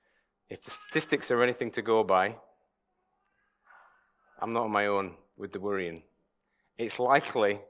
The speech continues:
as soon as I've finished, I'll worry about something that I have said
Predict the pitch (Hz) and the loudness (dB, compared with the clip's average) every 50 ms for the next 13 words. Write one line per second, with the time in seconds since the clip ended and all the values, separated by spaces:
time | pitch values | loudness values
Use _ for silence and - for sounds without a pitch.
0 | _ _ _ _ _ _ _ _ _ _ _ _ _ _ _ _ _ _ _ _ | _ _ _ _ _ _ _ _ _ _ _ _ _ _ _ _ _ _ _ _
1 | _ _ _ _ _ _ _ _ _ _ _ _ _ - - - - 135 135 117 | _ _ _ _ _ _ _ _ _ _ _ _ _ -12 -12 -8 -4 -4 -2 0
2 | 107 110 107 104 - - 127 117 107 92 - - 80 101 98 101 110 104 104 98 | 4 4 4 4 4 0 -2 -2 -2 -2 -6 -2 0 0 0 2 2 2 2 2
3 | 95 104 98 - - - 107 98 - 101 95 95 92 85 92 92 92 90 - - | 4 4 4 4 2 -6 -8 -10 -8 -8 -4 -4 -2 0 2 2 0 0 -2 -6
4 | - - 92 85 - | -6 -4 -4 -6 -6